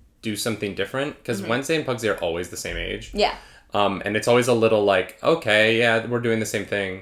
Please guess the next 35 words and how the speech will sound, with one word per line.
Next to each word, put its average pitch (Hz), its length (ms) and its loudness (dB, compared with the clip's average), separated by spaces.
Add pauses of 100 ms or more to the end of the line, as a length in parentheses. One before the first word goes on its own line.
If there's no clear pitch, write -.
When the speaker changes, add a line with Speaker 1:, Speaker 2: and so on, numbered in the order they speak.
(120)
Speaker 2:
Mm-hmm. 190 260 -10 (840)
Speaker 1:
I, 117 120 2 (160)
I 139 40 2
think 165 220 -2
that 208 100 2
if 208 160 -4
you 175 60 -4
put - 340 0
Wednesday 117 400 0
in 110 80 -2
college 104 640 -2
and 107 160 -6
Pugsley, 107 400 -4
like, 101 240 0
about - 360 -2
to 127 60 -8
graduate 107 360 -2
high 98 160 -2
school, 175 580 -4 (400)
and 117 180 2
then 117 200 0
made, 113 340 0 (340)
then 143 140 2
Antonio 139 320 -2
Banderas 117 420 0
being 107 160 -4
sixty 123 540 -4
with 113 160 -4
a 113 40 -4
twenty-year-old 110 520 -4
daughter, 98 320 -2
that's 143 260 -6
not 123 280 -6
as 92 280 -10
weird. 117 460 -8